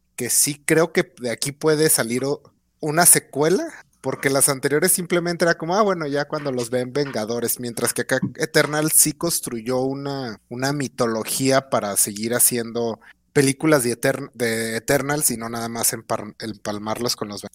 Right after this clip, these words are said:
pero a mí en general, la verdad, me, me, me, me gustó mucho la película, sí tiene sus, sus fallos, o sea, si quisiera ser objetivo,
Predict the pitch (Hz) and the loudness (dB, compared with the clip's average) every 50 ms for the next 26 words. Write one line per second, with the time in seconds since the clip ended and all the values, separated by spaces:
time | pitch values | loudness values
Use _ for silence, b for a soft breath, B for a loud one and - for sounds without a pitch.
0 | _ _ - - 143 147 147 165 185 190 214 214 196 170 165 165 180 180 175 156 | _ _ 2 4 4 4 4 4 2 2 2 2 2 4 4 4 4 4 4 4
1 | 147 151 151 165 170 170 165 147 123 107 135 131 127 127 131 135 127 131 135 139 | 2 0 0 0 -2 -2 -2 -2 -4 -8 -10 -8 -6 -6 -4 -4 -4 -4 -4 -4
2 | 139 - 165 170 185 180 - 185 165 - - 139 151 - 208 202 185 - 151 - | -2 -2 -2 -4 -4 -2 -2 -2 -2 -2 -2 -4 -4 0 0 2 2 0 0 2
3 | 170 160 165 175 - - 135 120 - - - 117 - - 139 139 151 175 170 - | 2 2 2 2 -2 -2 -4 -6 -8 -8 -8 -6 -2 0 2 2 2 2 0 0
4 | 135 120 113 - - _ _ _ _ _ _ - - - 135 123 - - 127 - | 0 -2 -2 -4 -8 _ _ _ _ _ _ 0 0 0 0 0 -2 0 2 4
5 | 147 139 160 151 - 160 165 160 - - - - 135 139 165 180 196 - | 4 6 4 4 4 2 0 -2 -4 -6 -6 -2 0 0 0 -2 -2 -6